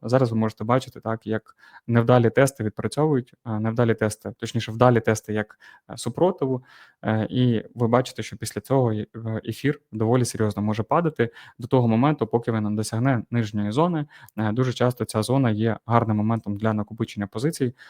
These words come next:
особливо історично це було, е, дуже гарним місцем, як мінімум, або ловити якісь локальні відскоки, е, або, як мінімум, можна використовувати, наприклад, цей індикатор для того, щоб розуміти, коли буде той самий альтсезон. Тобто у вас є чіткі зони,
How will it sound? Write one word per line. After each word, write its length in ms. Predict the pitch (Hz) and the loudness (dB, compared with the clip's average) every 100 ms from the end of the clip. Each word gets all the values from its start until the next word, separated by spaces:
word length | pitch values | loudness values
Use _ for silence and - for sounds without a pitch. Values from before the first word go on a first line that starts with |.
| - | -16
особливо 380 | - 113 123 113 | -6 2 6 6
історично 440 | 110 120 156 117 | 4 0 0 -4
це 140 | 104 113 | -2 -2
було, 580 | 113 117 113 - 107 104 | 0 2 0 -2 -8 -6
е, 20 | |
дуже 260 | 113 120 104 | -2 -2 -2
гарним 300 | 104 110 123 | -4 -2 -2
місцем, 360 | 190 - 120 | -2 -4 -8
як 120 | 110 123 | -8 -4
мінімум, 340 | 123 113 107 _ - - | -2 -2 -6 _ -20 -8
або 300 | 113 120 117 | 0 4 4
ловити 480 | 107 117 120 120 104 - 117 | 4 2 0 0 -8 -10 -14
якісь 340 | 110 123 - | -6 -4 -2
локальні 400 | 110 113 107 104 | 0 2 2 0
відскоки, 440 | 110 - 214 208 165 | -2 0 -2 -2 -10
е, 60 | - - - - - 110 101 | -20 -20 -20 -8 0 2 2
або, 340 | 107 113 135 143 | 0 6 6 6
як 200 | 113 120 | 4 2
мінімум, 260 | 123 120 | 2 2
можна 320 | 107 113 110 | 0 0 0
використовувати, 640 | 104 - 107 117 110 107 104 | -2 -6 -8 -4 -4 -4 -6
наприклад, 380 | 104 - 107 - | -6 -8 -12 -6
цей 160 | 123 | -4
індикатор 520 | 139 - 117 123 - | -4 -4 -2 -4 -6
для 80 | 101 | -12
того, 180 | - 110 | -10 -10
щоб 180 | - 107 | -4 -2
розуміти, 480 | 107 117 139 131 113 - - | 0 2 0 -2 -6 -10 -20
коли 240 | - 117 123 | 0 2 4
буде 200 | 117 110 | 2 0
той 160 | 110 | 0
самий 360 | 107 107 104 107 | 0 0 0 -2
альтсезон. 380 | 104 120 170 165 | -4 -4 -4 -4
Тобто 280 | - - 104 | -8 -10 -2
у 20 | |
вас 260 | 117 117 | 0 0
є 100 | 110 | -2
чіткі 340 | - - - 110 | -4 -8 -4 2
зони, 340 | 135 170 135 | 4 4 2